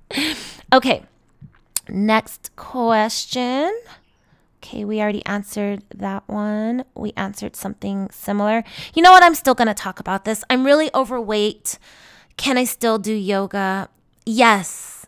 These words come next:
Yes, yes, yes, yes, yes. Um, yoga will always meet you on the mat. My last rant and tangent on audio classes, this is exactly what I'm talking about. Um,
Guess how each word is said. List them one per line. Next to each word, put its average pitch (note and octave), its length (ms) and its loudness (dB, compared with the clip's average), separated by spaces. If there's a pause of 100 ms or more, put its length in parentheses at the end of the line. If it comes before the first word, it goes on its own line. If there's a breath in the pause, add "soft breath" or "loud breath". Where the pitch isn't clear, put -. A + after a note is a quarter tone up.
(100)
Yes, G#3+ 280 -2
yes, G3+ 220 -4
yes, F#3 220 -6
yes, F3+ 200 -8
yes. - 420 -8 (180)
Um, G3+ 480 0 (260)
yoga C4+ 380 8
will - 360 6
always G#3+ 800 8
meet G3+ 480 0
you G3+ 260 2
on F#3 140 2
the F3+ 80 0
mat. E3+ 400 -4 (340 loud breath)
My F#3 460 4 (140)
last G#3+ 420 4
rant G#3 480 2
and G#3+ 240 -2
tangent G3+ 580 -2 (120)
on G3 340 0
audio G#3 300 4
classes, C4 760 -2 (1040 loud breath)
this A#3+ 380 4
is A#3+ 160 2
exactly G3 580 2
what F#3 100 2
I'm F3+ 120 -2
talking F3 360 -8
about. E3 460 -8 (160)
Um, F#3+ 500 -2